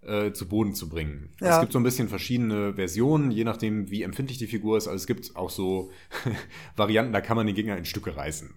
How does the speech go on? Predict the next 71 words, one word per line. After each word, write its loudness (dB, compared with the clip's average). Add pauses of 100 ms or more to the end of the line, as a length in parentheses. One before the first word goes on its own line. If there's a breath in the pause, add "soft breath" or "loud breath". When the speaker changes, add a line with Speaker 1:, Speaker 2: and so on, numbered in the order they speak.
Speaker 1:
Also, -4
ne, 0
da -2 (460)
versuchst -2
du 0
den 0
zu -10
packen 2
und -2
danach 2 (240 loud breath)
sagst 0
du -8
so, 0
„Jetzt 0
Arme 0
weit 6
auf“, 8
und -2
dann 2
<laughs> -2
reißt 4
du 8
ihn 2
in 0
Stücke. 0 (480 loud breath)
Speaker 2:
<laughs> 8
Speaker 1:
Ist -2
jetzt 8
nicht 4
brutal, 6
weil 6
das 0
Speaker 2:
Ja, 6
ja. 10
Speaker 1:
ist, 0
äh, -8 (140)
sind -2
nur 0
Polygone. 0 (460 soft breath)
Ähm, 2 (120)
aber 4
es -6
gibt 2
halt 8
auch 4
so -4
Sachen, 6
da 2
sind 0
die -4
quasi 4
unzerstörbar. 4
Da 4
geht's 0
dann 2
darum, 2 (180 loud breath)
irgendwie 0
das -2
Gleichgewicht 2
zu -2
halten 2
und 0
den 0
Gegner 2
als -4
erstes 0
auf -4
den -6
Boden -4
zu -14
bringen. -16